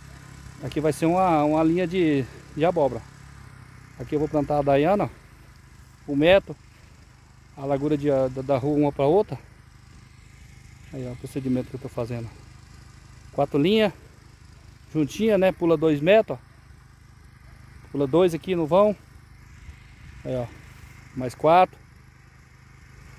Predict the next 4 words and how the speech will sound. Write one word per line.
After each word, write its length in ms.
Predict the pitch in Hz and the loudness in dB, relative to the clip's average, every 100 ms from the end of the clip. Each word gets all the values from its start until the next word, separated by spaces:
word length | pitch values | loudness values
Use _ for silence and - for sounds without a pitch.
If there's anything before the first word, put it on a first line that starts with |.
| - - - | -20 -18 -10
Ó, 140 | 123 113 - - - | -10 -10 -20 -18 -4
quatro. 420 | 135 156 165 170 - - - - - - - - - - - - - - 131 | 2 2 2 -4 -14 -18 -20 -20 -20 -20 -20 -20 -20 -20 -20 -20 -20 -16 -10
Aqui 220 | 123 147 | -6 -4
pula, 360 | 139 160 160 139 | -2 2 4 4